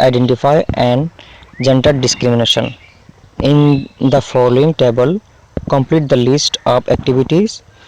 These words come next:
that you find marked in your society as men's job and women's job। অর্থাৎ মেন্স জব এবং ওমেন জবের একটা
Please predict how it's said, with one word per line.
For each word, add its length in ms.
that 320
you 140
find 340
marked 420
in 260
your 160
society 520
as 240
men's 280
job 260
and 300
women's 420
job। 280
অর্থাৎ 240
মেন্স 260
জব 220
এবং 280
ওমেন 340
জবের 380
একটা 200